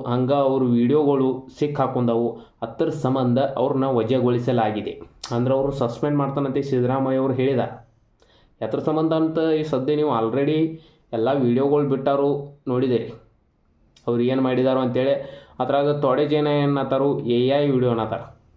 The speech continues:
ಎ ಐ ಅಂದ್ರೆ ಗೊತ್ತೈತ್ರಲ್ಲ, ಅದೇನ್ ರೆಡಿ ಮಾಡೇ ಕೊಟ್ಬಿಡ್ತೈತಿ ಹಿಂಗ್ ವಿಡಿಯೋ. ಅದ್ರ ತೊಡೆ ಜನ ಅದಕ್ಕೆ ಹಿಂಗಂತ ಹೇಳತ್ತಾರು. ಆದ್ರೆ ಏನಂತ ಹೇಳ್ಬೋದು ಅಂದ್ರೆ ಈ ಸದ್ಯ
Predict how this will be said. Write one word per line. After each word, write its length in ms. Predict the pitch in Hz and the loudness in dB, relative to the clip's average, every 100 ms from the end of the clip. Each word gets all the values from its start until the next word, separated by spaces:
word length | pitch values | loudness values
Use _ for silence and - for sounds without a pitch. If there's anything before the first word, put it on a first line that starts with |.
| - - | -20 -6
ಎ 60 | 117 | -2
ಐ 100 | 131 | 0
ಅಂದ್ರೆ 220 | 139 135 | 0 0
ಗೊತ್ತೈತ್ರಲ್ಲ, 400 | 123 123 123 117 | 0 0 0 0
ಅದೇನ್ 220 | 113 123 117 | 0 0 0
ರೆಡಿ 220 | 107 123 | 0 0
ಮಾಡೇ 200 | 131 131 | 2 0
ಕೊಟ್ಬಿಡ್ತೈತಿ 480 | 131 131 120 123 123 | 0 -2 -2 -2 0
ಹಿಂಗ್ 140 | 123 | 0
ವಿಡಿಯೋ. 220 | 110 107 110 107 - - - - | 2 0 0 -4 -14 -20 -14 -4
ಅದ್ರ 140 | 131 135 | -2 -2
ತೊಡೆ 300 | 127 120 143 | 0 0 0
ಜನ 180 | 135 139 | 0 0
ಅದಕ್ಕೆ 380 | 135 135 - 135 - - _ _ _ _ _ | 0 -2 -2 -2 -4 -14 _ _ _ _ _
ಹಿಂಗಂತ 400 | 131 147 147 131 | -4 -2 0 0
ಹೇಳತ್ತಾರು. 360 | 131 131 135 151 - - - _ - | 0 0 0 0 -2 -12 -20 _ -4
ಆದ್ರೆ 180 | 151 160 | -2 0
ಏನಂತ 280 | 156 180 165 | 2 2 0
ಹೇಳ್ಬೋದು 320 | 147 143 147 | 0 0 0
ಅಂದ್ರೆ 200 | 139 135 | 0 0
ಈ 40 | 135 | 0
ಸದ್ಯ 340 | 127 113 131 | -2 -2 0